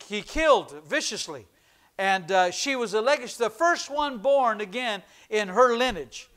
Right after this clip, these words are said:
the first one to ever receive Jesus Christ. And here she is in the church that we're preaching in. My goodness. And, and that woman was leading us in worship. And she said, uh, "Everybody sit down." And she said to our group,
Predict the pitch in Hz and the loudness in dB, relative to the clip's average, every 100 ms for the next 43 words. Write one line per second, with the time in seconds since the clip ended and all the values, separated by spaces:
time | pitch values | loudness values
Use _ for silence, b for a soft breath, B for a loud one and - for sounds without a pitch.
0 | _ - 180 302 285 - 269 220 226 220 | _ -8 0 2 2 0 -2 2 2 0
1 | 208 - 226 180 220 202 - 220 190 B | -4 -6 -10 -10 -10 -12 0 0 0 B
2 | B 190 214 233 240 226 190 185 - 269 | B -4 -2 -4 -6 -8 -6 -8 2 2
3 | 240 B B - 190 202 - 233 - 170 | 2 B B -4 0 0 -2 -8 -8 -10
4 | 135 101 165 185 139 180 165 160 - b | -12 -8 -2 -2 -2 -6 -8 -18 -20 b
5 | b b b b 202 208 185 - 202 196 | b b b b 0 0 -2 -4 -2 0
6 | 196 214 226 240 220 202 175 220 226 214 | 2 2 4 2 2 -4 -4 -6 -6 -4
7 | 202 190 185 190 220 - 190 _ B B | -6 -6 -4 -2 -2 -4 -12 _ B B
8 | B _ 190 185 233 214 247 233 - b | B _ -6 -6 -6 -2 0 0 -2 b
9 | b - - - - 262 - 220 233 233 | b -10 -8 -8 -10 -10 -4 -4 0 -2
10 | 220 - 233 202 208 208 208 196 - 202 | -2 -6 -6 -2 -2 -4 -8 -12 -10 -4
11 | 247 254 196 220 226 220 202 240 202 - | 0 0 -2 2 2 2 -2 0 0 -4